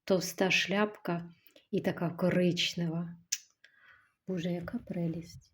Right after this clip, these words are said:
Це просто словами не передати цю красу. Я тільки що передивлялася, е,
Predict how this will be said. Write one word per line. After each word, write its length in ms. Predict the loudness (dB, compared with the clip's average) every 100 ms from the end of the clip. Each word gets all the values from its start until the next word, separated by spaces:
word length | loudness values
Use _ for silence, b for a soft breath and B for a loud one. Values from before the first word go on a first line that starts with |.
| _
Це 100 | -20 _
просто 520 | -4 -4 -4 -4 -4 -4 -12 -8 -6 -6 -8 _ _
словами 600 | -10 0 2 6 8 8
не 120 | 6
передати 540 | 0 0 0 0 -2 -4
цю 220 | -4 -8
красу. 760 | -2 -2 2 6 8 8 2 _ _ _ _ _ _ _ _ _ _ _ _ _ _ _ _ -20 -20 -20 -20 2
Я 180 | 6 8
тільки 360 | 12 10 10
що 260 | 8 8 8
передивлялася, 1200 | 10 10 12 10 10 10 8 8 8 8 8 4 -6 -8 0
е, 340 | 4 4 2